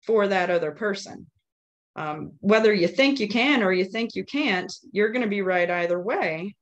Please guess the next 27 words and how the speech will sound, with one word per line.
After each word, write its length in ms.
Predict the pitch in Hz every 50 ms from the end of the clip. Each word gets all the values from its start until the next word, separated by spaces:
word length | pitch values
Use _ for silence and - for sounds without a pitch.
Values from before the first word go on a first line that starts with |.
| _ _ -
And 180 | 180 185 185
if 140 | 180 180 -
this 200 | - 247 247 247 -
person 680 | - 240 262 285 277 - 214 196 185 185 185 - - _
is 280 | - 175 180 170 165 165
really 420 | 151 147 165 226 247 240 233 226
not 260 | 214 208 208 208 - -
motivated 560 | 196 202 226 220 196 185 185 185 185 180 185
to 80 | -
wear 180 | 185 190 196 202
their 200 | 196 190 196 196
hearing 320 | 196 202 208 247 262 202
aids, 320 | 175 170 170 170 175 - _
the, 120 | - 170 -
everything 880 | - 190 202 196 220 220 214 208 202 202 202 - - 220 226 220 214 208
that 160 | 190 190 190
they 120 | 208 202 208
hear 220 | 202 214 220 226
with 140 | 208 202 196
that 200 | 202 196 196 185
hearing 280 | 185 208 220 240 208 175
aid 140 | 160 160 160
is 100 | 160 -
gonna 160 | 160 160 156
be 120 | 151 156
a 80 | 151 147
problem 440 | 147 - - 123 - - - -